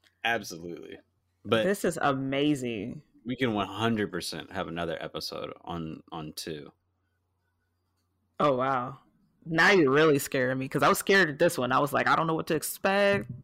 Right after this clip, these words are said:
Speaker 1: Well, you
Speaker 2: I don't
Speaker 1: know,
Speaker 2: know how this is
Speaker 1: maybe it
Speaker 2: gonna
Speaker 1: won't be that
Speaker 2: go."
Speaker 1: bad, but I know it will be, but maybe <laughs> it just won't be.
Speaker 2: If, okay, if you wanna torture yourself like that, then you go right ahead.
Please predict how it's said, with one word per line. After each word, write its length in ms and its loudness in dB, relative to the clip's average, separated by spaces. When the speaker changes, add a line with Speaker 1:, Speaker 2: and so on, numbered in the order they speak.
Speaker 1:
Well, 160 -8
you 60 -8
Speaker 2:
I 40 -4
don't 100 2
Speaker 1:
know, 60 2
Speaker 2:
know 20 -
how 80 4
this 80 2
is 160 0
Speaker 1:
maybe 120 4
it 60 4
Speaker 2:
gonna 160 8
Speaker 1:
won't 140 2
be 20 2
that 120 4
Speaker 2:
go." 60 -2
Speaker 1:
bad, 360 2
but 100 2
I 80 10
know 240 2
it 100 2
will 160 2
be, 180 2
but 220 0
maybe 300 0
<laughs> 280 2
it 80 2
just 320 0
won't 260 2
be. 260 -4
Speaker 2:
If, 140 -6
okay, 300 0
if 160 -6
you 100 0
wanna 260 0
torture 500 0
yourself 500 -2
like 220 -6
that, 240 -6
then 140 -10
you 140 -10
go 220 -8
right 180 -4
ahead. 400 -6